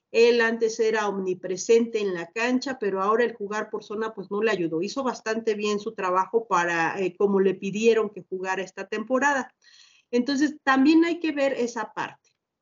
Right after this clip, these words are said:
Ahora, si no tienes a las mismas personas que te han ayudado, porque también es natural su crecimiento, pues, no esperes los mismos resultados.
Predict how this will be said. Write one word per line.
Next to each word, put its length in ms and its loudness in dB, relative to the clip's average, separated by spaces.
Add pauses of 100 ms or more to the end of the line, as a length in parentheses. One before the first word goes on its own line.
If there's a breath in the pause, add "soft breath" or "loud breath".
Ahora, 380 0
si 200 -2
no 240 4
tienes 320 2
a 100 0
las 220 0
mismas 420 2
personas 500 -4
que 80 -4
te 160 -4
han 120 0
ayudado, 520 0
porque 260 -2
también 380 0
es 120 -10
natural 420 -4
su 140 -10
crecimiento, 680 -2
pues, 100 -20
no 120 2
esperes 380 0
los 180 -6
mismos 340 0
resultados. 840 -2